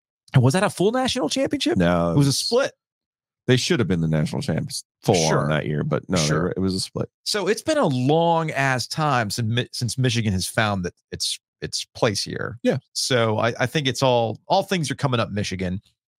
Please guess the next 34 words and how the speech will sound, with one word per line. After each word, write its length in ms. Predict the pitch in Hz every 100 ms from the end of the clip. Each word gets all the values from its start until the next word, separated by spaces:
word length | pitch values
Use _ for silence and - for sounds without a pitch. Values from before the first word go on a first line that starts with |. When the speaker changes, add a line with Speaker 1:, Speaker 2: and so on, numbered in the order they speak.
| _
Speaker 1:
And 80 | 143
then 120 | 143
the 80 | 127
real 160 | 151
Speaker 2:
Also, 180 | 165 135
Bo 140 | 123
Speaker 1:
intrigue 260 | 131 113 131
Speaker 2:
Schembechler 300 | 139 120 117
was 120 | 110
their 100 | 110
coach 200 | 101 110
forever 320 | - 98 127 92
and 120 | 85
never 180 | 104 120
won 180 | 85
the 60 | 71
national 320 | - - -
championship. 460 | - - - - - _ -
Speaker 1:
to 120 | 120 151
me, 260 | 143 165
the 120 | 127
real, 380 | 120 139 143 120 113
the 100 | 117
real 300 | 123 226 185
drama 340 | 110 107 90
begins 400 | 92 104 101 95 -
after 280 | 101 - 78
the 100 | 82
game, 260 | 82 78
one 180 | 98 110
way 100 | 85
or 80 | - -
the 120 |
other. 100 | -